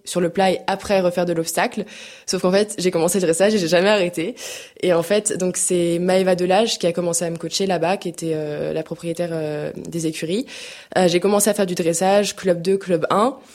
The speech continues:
Et ensuite, euh, Maëva s'est installée aux Pays-Bas. Donc moi, j'ai changé d'écurie et je suis partie dans le soixante-dix-sept à l'Hiverdi Dressage. Et là, bon,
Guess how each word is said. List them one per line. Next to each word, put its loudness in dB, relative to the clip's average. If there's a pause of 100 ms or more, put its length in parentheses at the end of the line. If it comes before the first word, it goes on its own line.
(300)
Et 4
ensuite, 0
euh, 4
Maëva 4
s'est -2
installée -2
aux -2
Pays-Bas. 0 (140)
Donc -6
moi, 2
j'ai -4
changé -4
d'écurie -2
et -2
je -4
suis -8
partie -6
dans -2
le -2
soixante-dix-sept -4
à -2
l'Hiverdi -2
Dressage. 0 (340)
Et -2
là, 4
bon, -6